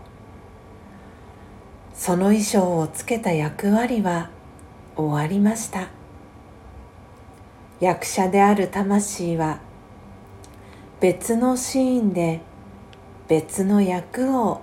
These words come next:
演じることになっています。長い間、共演者として共に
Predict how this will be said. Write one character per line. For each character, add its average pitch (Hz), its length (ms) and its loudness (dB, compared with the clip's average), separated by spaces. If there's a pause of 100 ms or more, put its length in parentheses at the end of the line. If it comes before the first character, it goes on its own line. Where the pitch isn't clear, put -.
(480)
演 147 260 -4
じ 202 180 -4
る 208 120 0
こ 202 140 -6
と 233 200 -2
に 254 340 -2 (500)
な 147 160 -4
っ 160 40 -12
て - 220 -8
い 175 120 -4
ま 151 220 -8
す。 - 220 -16 (1700)
長 180 680 2
い 202 200 6
間、 175 500 -2 (1040)
共 220 320 6
演 269 200 -2
者 208 160 -4
と - 160 -6
し - 140 -10
て 170 280 -4 (1160)
共 156 320 0
に 196 300 0